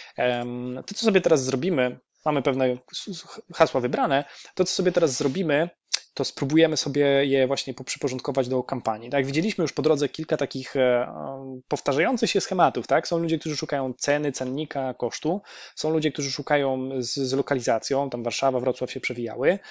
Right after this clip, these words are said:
E, mamy konkretne usługi, jak sprzątanie biura, sprzątanie domu, e, mycie okien, em, coś tam jeszcze było. Mamy kilka sposobów, na które ludzie, o, nazywają naszą firmę w takim ogólnym znaczeniu, czyli firma sprzątająca, ekipa sprzątająca,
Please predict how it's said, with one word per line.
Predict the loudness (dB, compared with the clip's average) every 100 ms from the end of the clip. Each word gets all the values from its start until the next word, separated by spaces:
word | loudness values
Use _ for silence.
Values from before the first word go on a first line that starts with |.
| -18 -18 0
E, | 2 4
mamy | 4 4
konkretne | 2 0 -2 -2
usługi, | 0 0 2 4
jak | 4 2
sprzątanie | -4 -4 -4 -4
biura, | 0 2
sprzątanie | 0 -4 -8 -4
domu, | 2 2 2 -2 -4 -12 -6
e, | 0 2 2
mycie | 0 2 2
okien, | 2 4 4 2
em, | -4 -4 -4 -6 -8 -8 -8
coś | -6 -6
tam | -6
jeszcze | -6 -6
było. | 0 2 0 -4 _ _ _ _ _ -6 -2
Mamy | 0 0
kilka | 2 0
sposobów, | 0 0 0 0 -2
na | -6
które | -2 0
ludzie, | 0 2 2 2
o, | -2 -2 -2 -2
nazywają | -2 -2 0 0 0 0
naszą | -4 -6
firmę | -4 -4 -4
w |
takim | -6 -6 -2
ogólnym | 2 2 2
znaczeniu, | -2 -4 -6
czyli | -6 -4
firma | -2 -2
sprzątająca, | -2 -4 -2 -2 -4 -6
ekipa | -4 -2 -2
sprzątająca, | -4 -6 -4 -4 -6 -6 -6